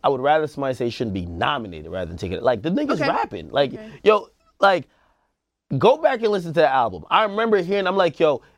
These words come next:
Speaker 1: that's when I actually appreciated the fact that he could, he could rap.
Speaker 2: Yeah.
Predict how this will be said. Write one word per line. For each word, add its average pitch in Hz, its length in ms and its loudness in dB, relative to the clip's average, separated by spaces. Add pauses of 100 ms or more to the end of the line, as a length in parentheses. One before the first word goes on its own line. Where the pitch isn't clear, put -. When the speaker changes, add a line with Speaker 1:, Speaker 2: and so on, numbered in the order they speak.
Speaker 1:
that's 214 260 2
when 220 140 0
I 185 160 4
actually 160 240 -2
appreciated 151 760 -2
the 120 100 -6
fact 127 320 0
that 107 200 -4
he 214 320 -2
could, 185 400 0
he 226 140 -2
could 254 280 0
rap. 98 320 -6
Speaker 2:
Yeah. 185 200 -10